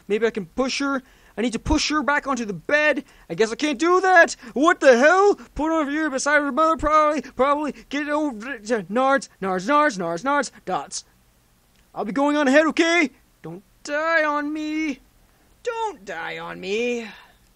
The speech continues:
Just, just don't. Wait, so she's, like, turning blue and she just doesn't give a ding-dong care. She's just like,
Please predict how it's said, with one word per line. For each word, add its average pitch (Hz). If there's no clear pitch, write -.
Just, -
just -
don't. 156
Wait, 285
so 330
she's, 403
like, 453
turning 381
blue 320
and 285
she 277
just 160
doesn't 254
give 269
a 220
ding-dong 302
care. 220
She's 240
just 262
like, 240